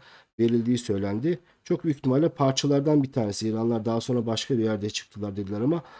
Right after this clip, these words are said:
Anadolu Ajansı bütün haberlerini şu andan itibaren İran'la ilgili geçtiği bütün haberlere Akıncı İHA'nın tespit ettiği görüntülerle başlıyor. Yani şöyle, Akıncı İHA'nın tespit ettiği görüntülerle, e, yeri bulunan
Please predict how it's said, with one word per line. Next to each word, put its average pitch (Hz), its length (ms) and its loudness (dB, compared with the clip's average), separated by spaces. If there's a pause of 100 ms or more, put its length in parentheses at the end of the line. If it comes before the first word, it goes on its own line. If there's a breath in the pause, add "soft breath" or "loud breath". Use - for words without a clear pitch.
(220 loud breath)
Anadolu 131 340 6
Ajansı 120 520 2
bütün 139 240 0
haberlerini 110 600 -2
şu 120 200 -6
andan 113 260 -2
itibaren 110 400 -4
İran'la 117 480 2
ilgili 104 320 -6
geçtiği 107 420 -6
bütün 117 180 -4
haberlere 113 540 0 (400 loud breath)
Akıncı 131 520 2
İHA'nın 117 320 2
tespit - 400 -4
ettiği 117 320 -2
görüntülerle 117 1200 0
başlıyor. 107 520 -4 (260 soft breath)
Yani 120 280 4
şöyle, 127 440 2 (320 loud breath)
Akıncı 131 360 0
İHA'nın 131 280 4
tespit 127 380 -2
ettiği 123 240 -2
görüntülerle, 127 800 2 (260 soft breath)
e, 110 60 -4
yeri 123 340 4
bulunan 123 420 2